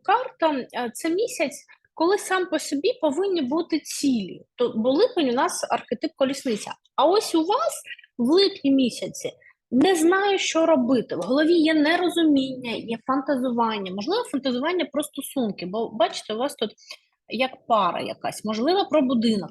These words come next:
можливо, фантазування про, е, там, купівлю свого будинку, можливо, фантазування про якісь зміни там території, приїзду до іншої країни. Тобто у вас в голові буде дуже-дуже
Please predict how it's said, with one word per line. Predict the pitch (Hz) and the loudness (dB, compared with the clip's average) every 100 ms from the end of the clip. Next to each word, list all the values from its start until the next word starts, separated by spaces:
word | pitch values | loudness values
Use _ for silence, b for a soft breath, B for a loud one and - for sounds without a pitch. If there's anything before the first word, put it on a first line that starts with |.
| - | -8
можливо, | 196 220 330 370 - | -6 -2 0 -2 -2
фантазування | 277 262 254 240 311 330 294 B B _ | -2 0 -2 0 0 0 -2 B B _
про, | - 302 285 - | 0 4 4 4
е, | 226 | 2
там, | 226 208 | 2 -2
купівлю | 202 254 - 302 349 | -2 -4 0 2 2
свого | - 262 269 | 0 0 0
будинку, | 247 262 220 208 180 175 | 0 0 2 0 -2 -6
можливо, | 196 202 294 370 392 392 B B - | -6 -2 2 4 4 0 B B -2
фантазування | 285 277 269 269 285 349 349 294 | 0 2 0 2 2 2 2 0
про | - 294 277 - | 2 4 4 4
якісь | 254 254 330 - - | 0 2 0 0 -2
зміни | 214 254 294 311 269 | 0 4 6 6 4
там | 240 233 | 2 -2
території, | - 254 262 269 240 190 | 0 0 2 2 4 2
приїзду | - 220 277 339 285 | 0 0 0 2 2
до | 262 | 2
іншої | 320 - 294 | 0 0 -2
країни. | 294 277 254 208 170 - | 0 2 2 0 -6 -4
Тобто | 311 - 247 | -4 -2 -2
у | |
вас | 262 427 - | 0 0 0
в | 262 | -2
голові | 277 294 311 320 | 0 2 2 2
буде | 277 269 254 | 2 2 2
дуже-дуже | 302 262 220 277 247 247 | 0 -2 0 0 0 -4